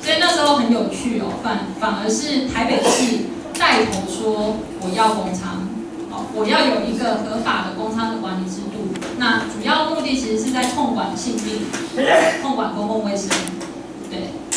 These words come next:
那但是国贸楼真的被注意到，其实是因为一九九七年我刚刚说的陈水扁的废仓带动的整个反废仓的抗争。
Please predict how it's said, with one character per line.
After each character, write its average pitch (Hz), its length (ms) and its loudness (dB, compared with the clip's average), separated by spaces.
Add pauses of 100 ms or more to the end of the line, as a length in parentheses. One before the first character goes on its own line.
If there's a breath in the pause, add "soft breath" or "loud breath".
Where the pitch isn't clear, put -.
(140)
那 254 300 2 (1080)
但 349 160 6
是 349 140 4
国 285 120 8
贸 311 140 6 (140)
楼 - 60 2
真 311 140 2
的 285 200 2
被 240 180 2
注 254 140 2
意 233 120 4
到， 220 200 4
其 208 180 0
实 - 60 0
是 240 120 0
因 233 120 4
为 233 200 4
一 262 60 2
九 254 120 2
九 220 120 2
七 220 200 -4
年 196 280 -2 (100)
我 175 120 -6
刚 196 100 -2
刚 208 180 -2
说 214 160 -4
的 190 160 -2
陈 196 160 -2
水 226 120 2
扁 226 200 2
的 185 60 -2
废 233 220 2
仓 208 340 -2
带 233 220 2
动 233 140 0 (180)
的 - 240 -4 (280)
整 214 120 -6 (160)
个 185 260 -4
反 175 220 -2
废 254 160 6
仓 226 200 2
的 202 160 -4
抗 226 240 -2
争。 190 280 -2